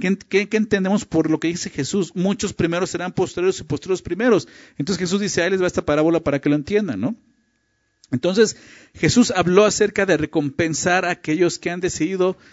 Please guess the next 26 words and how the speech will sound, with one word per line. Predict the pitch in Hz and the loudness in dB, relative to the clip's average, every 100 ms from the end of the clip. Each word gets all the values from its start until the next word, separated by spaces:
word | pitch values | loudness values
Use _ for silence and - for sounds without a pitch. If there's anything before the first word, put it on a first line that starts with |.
| - - | -20 -6
dejar | 151 185 196 | -4 -2 0
todo | - 196 165 185 - - _ | 4 6 6 4 0 -20 _
y | 151 | -4
seguirle, | - 156 175 269 240 156 - - _ | 0 0 2 0 2 -2 -2 -14 _
pero | 170 170 180 | 2 4 2
Jesús | 175 151 202 | -2 -4 0
advirtió | 208 190 156 202 170 | 2 4 4 4 4
algo, | 220 196 98 - _ - _ | 4 2 -2 -6 _ -20 _
que | - | 0
las | 160 | 2
recompensas | 160 170 156 185 190 190 | 4 2 2 -2 -2 -2
eternas | 175 160 160 180 - - _ _ | -2 -2 -2 -2 -6 -16 _ _
no | 185 | -2
son, | 180 196 202 190 _ | 2 2 2 0 _
no | 165 190 | -2 0
son | 208 185 | 0 0
dadas, | 156 175 147 147 165 | 0 0 -2 -4 -4
no | 160 | -6
son | 190 | -4
distribuidas | 196 - 156 143 151 175 - - - | -4 -4 0 2 2 0 -6 -16 -14
como | - 156 165 | -4 0 2
el | |
hombre | 202 202 196 | 2 0 -4
lo | 180 | -4
hace, | 190 - 127 90 - _ _ _ _ _ _ _ _ _ _ _ _ _ _ _ | -4 -4 -4 -6 -12 _ _ _ _ _ _ _ _ _ _ _ _ _ _ _
¿verdad? | 120 113 185 | -6 -4 -6